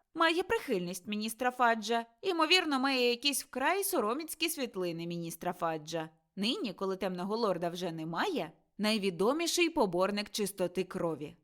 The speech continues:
Колишній смертежер, на якому виявили чорну мітку. Проте відкараскався запевняннями, буцімто він перебував під закляттям Імперіус,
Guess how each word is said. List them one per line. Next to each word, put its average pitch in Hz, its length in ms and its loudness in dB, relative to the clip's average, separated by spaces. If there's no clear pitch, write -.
Колишній 226 500 2
смертежер, 170 800 -2
на 220 120 -2
якому 233 400 0
виявили 277 460 -2
чорну 226 380 -2
мітку. 170 560 -6
Проте 370 260 4
відкараскався 302 760 2
запевняннями, 240 800 0
буцімто 220 480 -2
він 208 180 -2
перебував 208 580 0
під 254 180 -2
закляттям 220 580 0
Імперіус, 170 760 -2